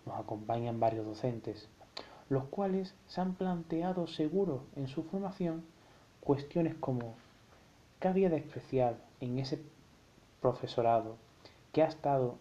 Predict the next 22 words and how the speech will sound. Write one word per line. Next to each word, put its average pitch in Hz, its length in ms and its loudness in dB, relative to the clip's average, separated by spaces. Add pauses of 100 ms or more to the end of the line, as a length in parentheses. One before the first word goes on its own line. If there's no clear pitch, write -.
(520)
en 135 160 0
mi 131 100 2
proceso 127 520 -2
de 113 60 -4
formación? 107 560 -10 (1800)
¿Qué 170 140 8
me 170 100 4
enseñaron? 113 560 -2 (2000)
¿Cómo 156 380 6
me 113 120 -4
lo 113 60 -2
enseñaron? 107 600 -6 (1200)
¿Cómo 185 420 6
inf-, 139 300 0 (140)
influyeron 131 720 2
en 110 160 -4
mí? 110 160 -6 (4000)
En 113 140 -4
el 107 60 -2
día 120 140 4
de 113 180 4
hoy 160 220 6